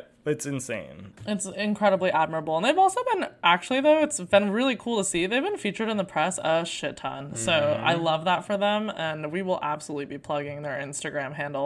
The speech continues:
Speaker 2: on this sheet. It already is. So
Speaker 1: Hell yeah.
Speaker 2: I'll be sure to shout them out a bunch on our stories. But yeah, well,
Speaker 1: Those are,
Speaker 2: I'll
Speaker 1: that's my, that's my street experience.
Speaker 2: I love that. I really do.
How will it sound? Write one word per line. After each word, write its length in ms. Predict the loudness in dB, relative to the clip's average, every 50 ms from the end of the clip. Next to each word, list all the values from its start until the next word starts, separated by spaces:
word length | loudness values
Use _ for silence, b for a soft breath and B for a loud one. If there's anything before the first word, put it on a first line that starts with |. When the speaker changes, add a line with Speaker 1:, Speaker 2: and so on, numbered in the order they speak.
| 0 0
Speaker 2:
on 240 | -2 -4 -6 -6
this 160 | -8 -10 -10 -10
sheet. 340 | -8 -8 -6 -6 -6 -6
It 100 | -6 -6
already 240 | -6 -4 -4 -4 -4 -4
is. 260 | -4 -4 -4 -4 -6
So 320 | -6 -4 -4 -6 -6 -6 B B B B B -12 -8
Speaker 1:
Hell 200 | -6 -4 -4 -2
yeah. 280 | -2 -4 -4 -4 -6 -8 -10 B B B B B B -6
Speaker 2:
I'll 100 | -2 0
be 100 | 2 2
sure 160 | 2 2 0 0
to 80 | 2
shout 200 | 2 2 2 2
them 120 | 2 2 4
out 120 | 6 6
a 40 | 6
bunch 340 | 6 4 2 0 -2 -4 -2
on 140 | 0 2
our 100 | 2 2
stories. 640 | 0 0 0 2 2 2 2 0 -4 -8 -8 -8 -10 -14 -8 -4
But 100 | -2 0
yeah, 440 | 4 6 6 6 6 4 2 0 -4 -8 -14 -12 -4
well, 200 | 0 4 4 6
Speaker 1:
Those 80 | 6 6
are, 260 | 6 6 4 4 2
Speaker 2:
I'll 60 | -2 0
Speaker 1:
that's 240 | 0 0 0 0 0
my, 340 | -2 0 2 2 2 2 0
that's 180 | -2 -4 -4
my 80 | -4 -6
street 340 | -6 -6 -4 -2 -2 -2 -2
experience. 400 | -4 -6 -8 -6 -2 2 4 4
Speaker 2:
I 100 | 6 6
love 200 | 4 2 2 0
that. 400 | 0 0 0 0 -4 -8 -12 -18 -20 -20 _ _ -16 -12
I 140 | -8 -6 -6
really 260 | -6 -4 -6 -6 -4
do. 320 | -4 -4 -4 -4 -6 -8